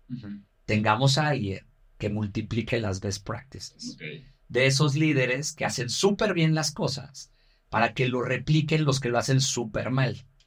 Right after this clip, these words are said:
Speaker 2: ¿no?
Speaker 1: Ok.
Speaker 2: Entonces, efectivamente, una persona que quería trabajar en temas de responsabilidad social corporativa me fue a buscar. Después en San Francisco me mandó una guía espectacular de lugares a donde ir.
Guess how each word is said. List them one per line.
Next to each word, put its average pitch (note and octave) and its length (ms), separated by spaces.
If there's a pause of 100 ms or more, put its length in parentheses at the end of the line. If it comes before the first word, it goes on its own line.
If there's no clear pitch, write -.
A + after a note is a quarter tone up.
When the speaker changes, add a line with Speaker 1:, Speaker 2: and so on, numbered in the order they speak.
(320)
Speaker 2:
¿no? G#2 200 (240)
Speaker 1:
Ok. - 100 (300)
Speaker 2:
Entonces, C#3+ 680 (480)
efectivamente, C3+ 920
una C3 260
persona B2+ 440
que G#2+ 140
quería A#2 240
trabajar A#2 320
en A#2 80
temas B2 200
de A#2+ 80
responsabilidad G#2 500
social - 240
corporativa C#3 720 (1200)
me G2+ 120
fue G#2 160
a - 20
buscar. E3+ 520
Después A2 420
en A2+ 100
San G#2 160
Francisco A2 460
me G#2+ 100
mandó G#2 260
una A#2 160
guía A2 180
espectacular A2 640
de A2 80
lugares G#2+ 300
a A#2 60
donde C3+ 240
ir. D#3+ 160